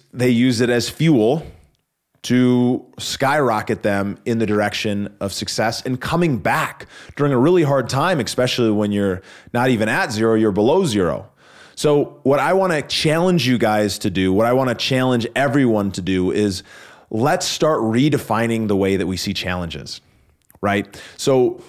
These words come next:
when you're dealing with something today and it doesn't go the way that you want it to, I want you to take a step back. I want you to recognize that. I want you to say, "Hey, okay, this is a challenge.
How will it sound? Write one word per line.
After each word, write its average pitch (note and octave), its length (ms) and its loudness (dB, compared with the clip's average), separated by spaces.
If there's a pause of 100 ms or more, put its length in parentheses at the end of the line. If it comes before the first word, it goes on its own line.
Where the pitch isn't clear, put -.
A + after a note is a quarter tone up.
(140)
when B2+ 720 0
you're C3+ 240 2
dealing C#3+ 340 2
with A#2+ 140 2
something A#2 340 0
today G2+ 600 2
and G#2+ 320 -2
it G2 100 -8
doesn't C3 240 0
go A#2 460 2
the A2 80 -2
way G#2 180 2
that G2 120 -2
you F#2+ 140 -4
want F#2 260 -6
it - 100 -12
to, D#2+ 280 -12 (320)
I - 40 -8
want D3+ 160 0
you D#3+ 60 0
to D3 100 -4
take D3 160 0
a D3 40 -4
step C3+ 260 -2
back. C#3+ 240 -4
I A#2 40 0
want B2+ 100 0
you C#3+ 80 0
to A#2+ 40 2
recognize A2+ 640 -2
that. D#2 260 -10 (280)
I - 20 -6
want A2+ 200 -2
you A#2+ 60 -2
to A2 60 0
say, A2+ 220 0
"Hey, C3 420 -2 (320)
okay, G#2+ 400 -2 (540)
this F#2+ 120 -6
is G2+ 120 -4
a G2+ 40 -4
challenge. A2 640 -2